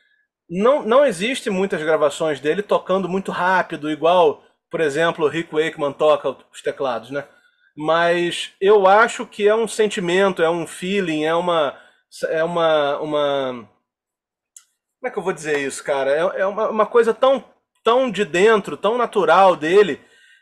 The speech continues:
que, poxa, é... me encanta, sabe? Durante muito tempo, ah, o sonho da minha vida foi vê-lo ao vivo. Demorou pra assistir, demorou pra chegar a oportunidade.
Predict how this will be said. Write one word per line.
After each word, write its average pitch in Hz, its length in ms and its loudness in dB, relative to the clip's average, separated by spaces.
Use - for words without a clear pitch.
que, 240 440 -4
poxa, 220 280 0
é... 175 420 2
me 196 160 -2
encanta, 185 540 0
sabe? 131 340 -6
Durante 170 440 -2
muito 202 360 -4
tempo, 196 520 0
ah, 156 340 2
o 151 80 0
sonho 208 380 2
da 208 100 2
minha 180 200 0
vida 190 240 -2
foi 202 180 -2
vê-lo 180 300 0
ao 160 100 2
vivo. 185 460 -8
Demorou 196 640 6
pra 214 140 4
assistir, 175 520 -2
demorou 185 440 2
pra 214 100 -2
chegar 170 520 0
a 165 60 2
oportunidade. 156 840 -2